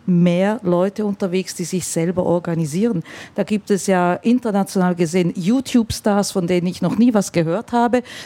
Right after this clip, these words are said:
die Millionen Follower haben. Die sind gar nicht mehr daran interessiert, dass man ihre Musik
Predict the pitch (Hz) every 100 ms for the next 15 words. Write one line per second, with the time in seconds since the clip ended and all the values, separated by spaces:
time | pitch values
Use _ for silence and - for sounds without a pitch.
0 | - 247 240 247 240 233 233 254 285 294
1 | 277 247 226 233 220 220 208 185 165 170
2 | - - - 208 202 196 165 156 - 156
3 | 143 135 143 143 - 143 143 220 285 -
4 | 220 233 233 233 226 214 226 196 220 226
5 | -